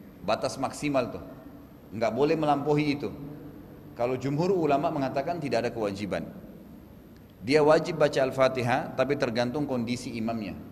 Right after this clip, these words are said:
Misal, Anda datang sholat sir, sholat duhur dan asar. Sir ini saya kecilin suara ya, kalau Bapak Ibu yang belum tahu. Sholat sir tadi yang ditanyakan oleh Ibu yang bertanya ini, yang kecilin suara duhur dan asar.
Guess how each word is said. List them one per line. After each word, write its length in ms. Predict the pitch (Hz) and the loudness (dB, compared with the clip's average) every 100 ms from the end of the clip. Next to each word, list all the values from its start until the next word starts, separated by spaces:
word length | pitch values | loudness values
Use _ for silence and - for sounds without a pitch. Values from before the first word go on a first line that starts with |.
| - - | -16 -12
Misal, 400 | 151 151 127 143 - - - - | -10 -2 -2 -2 -8 -14 -16 -10
Anda 200 | 151 165 | -6 -2
datang 320 | 139 127 151 147 | 0 0 -2 -2
sholat 320 | 131 127 127 | -2 -4 -4
sir, 240 | - 135 95 85 - | -2 -2 -2 -8 -10
sholat 480 | 101 110 107 101 | -6 -6 -6 -6
duhur 320 | 131 143 127 107 | -2 0 0 -2
dan 160 | 110 | -2
asar. 360 | 117 113 117 - | -4 -2 -4 -6
Sir 240 | - 135 143 | -6 -4 -4
ini 160 | 147 | -4
saya 160 | 151 147 | -6 -8
kecilin 320 | 127 127 120 | -8 -6 -6
suara 320 | 123 123 131 | -2 0 0
ya, 200 | 113 101 - | 0 -4 -8
kalau 160 | 95 95 | -8 -6
Bapak 200 | 92 101 | -6 -6
Ibu 120 | 101 104 | -6 -6
yang 80 | |
belum 200 | 98 98 | -6 -8
tahu. 240 | 98 101 123 - - - - - | -2 -2 -2 -10 -16 -18 -20 -14
Sholat 300 | - 117 117 | -4 -2 -2
sir 220 | - 127 | -4 -6
tadi 160 | 113 110 | -4 -4
yang 80 | 107 | -4
ditanyakan 560 | 107 107 107 120 123 | -4 -4 -4 -6 -6
oleh 240 | 104 101 104 | -6 -6 -4
Ibu 160 | 104 | -4
yang 80 | 101 | -2
bertanya 380 | 101 98 101 104 | -4 -4 -6 -6
ini, 160 | 113 - - - - - - | -6 -8 -12 -16 -16 -18 -8
yang 100 | 110 117 | -4 -2
kecilin 640 | 123 123 135 127 135 131 | -2 -4 -6 -6 -6 -6
suara 320 | 135 135 127 | -2 0 0
duhur 240 | 117 139 131 | 0 -2 0
dan 160 | 117 | 0
asar. 560 | 113 - 101 - - - | -2 -2 -4 -4 -10 -16